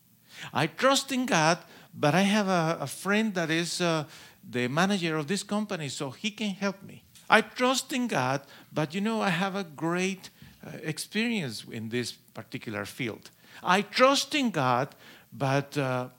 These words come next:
but I think I can manage." So, you know, we, we, we face the challenges erroneously, because we say,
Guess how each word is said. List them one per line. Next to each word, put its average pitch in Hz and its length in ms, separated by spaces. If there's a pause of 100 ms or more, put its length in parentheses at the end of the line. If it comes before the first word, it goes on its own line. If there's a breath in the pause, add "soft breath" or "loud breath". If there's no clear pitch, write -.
but 214 120
I 392 100
think 403 280
I 349 60
can 233 240
manage." - 600 (1200 soft breath)
So, 170 240
you 170 180
know, 214 280 (140)
we, 180 320
we, 220 580 (360)
we 170 200
face 240 500
the 170 120
challenges 117 960 (360 soft breath)
erroneously, 196 920 (920 soft breath)
because 151 340
we 202 140
say, 190 360